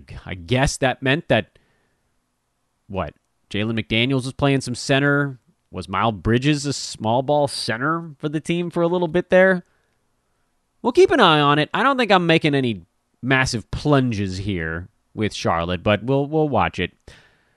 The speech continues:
Orlando without Cole Anthony was getting smoked in this game. The reserves for Milwaukee kinda gave up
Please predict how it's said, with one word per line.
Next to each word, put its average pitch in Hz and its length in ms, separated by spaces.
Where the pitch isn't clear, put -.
Orlando 226 460
without 208 420
Cole 214 400
Anthony 185 400
was 143 160
getting 135 300
smoked 196 800
in 131 80
this 110 220
game. 104 300
The 135 80
reserves 165 460
for 147 100
Milwaukee 135 460
kinda 120 220
gave 113 300
up 117 200